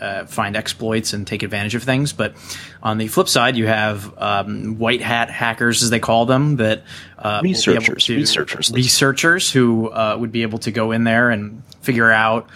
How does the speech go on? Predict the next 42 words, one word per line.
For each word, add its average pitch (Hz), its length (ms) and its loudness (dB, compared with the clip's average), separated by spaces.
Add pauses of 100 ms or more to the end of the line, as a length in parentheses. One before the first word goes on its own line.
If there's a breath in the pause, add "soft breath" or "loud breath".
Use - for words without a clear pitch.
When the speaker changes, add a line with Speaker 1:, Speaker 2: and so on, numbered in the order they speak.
(240 loud breath)
Speaker 1:
any 120 320 2
potential 117 760 0
security 117 600 2
issues 117 380 2
that 110 100 2
Apple 107 280 -2
could 107 240 -4
then 104 200 -2
patch - 480 -4
with 107 160 -6
a - 20 -12
future 107 300 -4
update. 151 440 -2 (480 loud breath)
Um, 117 320 2
and 135 160 0
they 143 80 4
can 190 120 -2
also, 170 640 4
uh, 120 560 2
cut 156 180 -2
down 131 220 2
on 123 140 2
this 117 240 0
gray 120 380 0
market 117 380 2
of, 104 260 -2
uh, 104 360 -4 (400 loud breath)
uh, 107 220 -2
w-, 123 400 -8
quote 143 240 2
unquote 127 260 0
researchers 123 640 2
who 113 160 -2
sell 127 600 4
exploits - 920 -2 (120)
to 110 640 0 (360 loud breath)
people 104 260 -8
like 104 300 -4
governments, 104 540 -2
things 107 200 -4
like 107 140 -2
that, 110 320 0